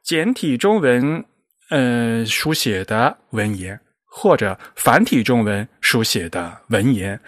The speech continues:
然后在繁体中文书写的文言里面呢，我可能还可以再调用地区域特性，比如说我用台湾字形显示，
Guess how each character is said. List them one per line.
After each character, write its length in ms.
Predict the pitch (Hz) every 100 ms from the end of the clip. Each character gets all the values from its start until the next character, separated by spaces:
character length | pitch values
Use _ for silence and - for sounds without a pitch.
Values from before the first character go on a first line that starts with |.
| - -
然 200 | 123 165
后 200 | 214 143
在 200 | - 175
繁 240 | - 165
体 180 | 247 151
中 160 | 190 202
文 100 | 151
书 160 | -
写 160 | 208 131
的 160 | 107 104
文 220 | 127 170
言 160 | 185
里 100 | 160
面 200 | 110 135
呢， 100 | 123
我 100 | 107
可 200 | 104 -
能 140 | 117 139
还 200 | - 156
可 220 | - -
以 80 | 120
再 200 | - 127
调 240 | - 143 120
用 180 | 113
地 160 | 110 151
区 220 | - 143
域 120 | 170
特 220 | 151 120 107
性， 260 | - 98 -
比 80 | 101
如 100 | 131
说 240 | 175 170 - -
我 160 | - 101
用 160 | 104 101 - _
台 220 | - 120 127
湾 140 | 151
字 160 | 143 127
形 220 | - 107
显 180 | 104 92
示， 300 | - 95